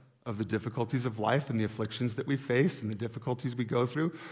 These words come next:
"For as we share abundantly in Christ's sufferings,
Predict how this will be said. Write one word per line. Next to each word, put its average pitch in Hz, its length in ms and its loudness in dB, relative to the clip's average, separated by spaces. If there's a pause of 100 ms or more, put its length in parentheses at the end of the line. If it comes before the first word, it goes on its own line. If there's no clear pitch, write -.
(180)
"For 127 200 6
as 123 160 10
we 120 80 4
share 139 260 6
abundantly 143 480 6
in 127 80 6
Christ's 131 320 6
sufferings, 113 680 4